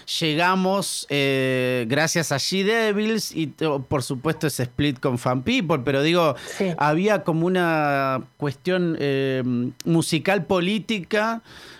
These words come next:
Speaker 1: que muchos y muchas tuvimos conciencia que era posible unirlos a partir del, del, del recorrido de She Devils. ¿Cómo, cómo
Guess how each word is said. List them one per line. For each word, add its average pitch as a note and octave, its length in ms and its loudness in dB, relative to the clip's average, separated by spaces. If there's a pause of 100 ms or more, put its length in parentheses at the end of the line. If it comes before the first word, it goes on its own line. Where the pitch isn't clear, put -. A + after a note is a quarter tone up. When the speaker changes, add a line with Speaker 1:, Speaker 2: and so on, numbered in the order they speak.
(120)
Speaker 1:
que D3+ 180 0
muchos G#3 760 2
y E3 120 2
muchas G3 420 2
tuvimos F#3+ 400 2
conciencia F#3 800 0
que E3+ 80 -4
era E3+ 160 0
posible E3 400 0
unirlos F3+ 800 0 (160)
a C#3 120 0
partir C#3 520 0
del, F3 180 2
del, C3 300 0
del B2 120 2
recorrido C#3 600 0
de B2 80 0
She - 180 -4
Devils. F3 460 0 (400)
¿Cómo, F4 240 0
cómo F4+ 360 0